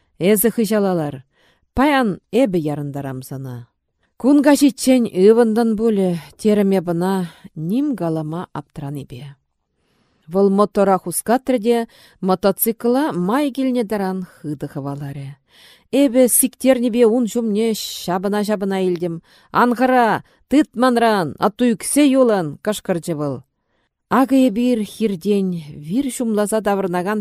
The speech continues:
хӗрсене хӑваласа ҫитрӗмӗр. Ҫулӑн икӗ ай кинелле пӑрӑннӑ хӗрсем пирӗн хыҫран темӗн кӑшкӑрчӗҫ, хӑвӑрт пынипе сӑмахӗсене илтеймерӗм.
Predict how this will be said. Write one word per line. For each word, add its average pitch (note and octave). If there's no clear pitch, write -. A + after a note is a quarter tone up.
хӗрсене G3+
хӑваласа D#3+
ҫитрӗмӗр. D3
Ҫулӑн B3
икӗ C4+
ай C4
кинелле A#3+
пӑрӑннӑ A3
хӗрсем G3+
пирӗн G3+
хыҫран F#3
темӗн C#4+
кӑшкӑрчӗҫ, F3
хӑвӑрт D4+
пынипе C4
сӑмахӗсене A3+
илтеймерӗм. A3+